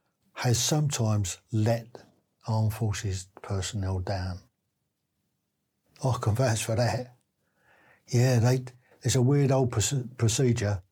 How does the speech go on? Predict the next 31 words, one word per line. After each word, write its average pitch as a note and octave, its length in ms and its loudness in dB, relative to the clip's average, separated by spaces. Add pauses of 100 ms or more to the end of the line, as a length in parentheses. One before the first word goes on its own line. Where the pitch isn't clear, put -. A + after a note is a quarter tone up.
(600)
You A#2+ 80 2
can't D#3 320 0
tell D3 180 2
'em C3 120 4
what C3+ 200 -2
sort B2+ 260 -2
of A#2 60 2
equipment A#2+ 400 -2
you A2 80 0
need. A2+ 440 0 (480)
You A#2 100 -2
have C3+ 240 -2
to B2 80 2
give A#2+ 240 2
'em A#2 260 2 (340)
a - 80 -4
concept, A#2+ 840 0 (560)
and A2+ 140 2
then A2+ 100 4
you A2+ 80 4
get B2 160 -2
these A2+ 220 0
boffins B2 480 2
go A#2 180 2
away, G#2+ 420 0 (280)
come B2 180 0
up A2+ 140 0
with G#2+ 100 -2
some G#2+ 160 -2
bright A2+ 320 0
ideas, G2+ 640 -2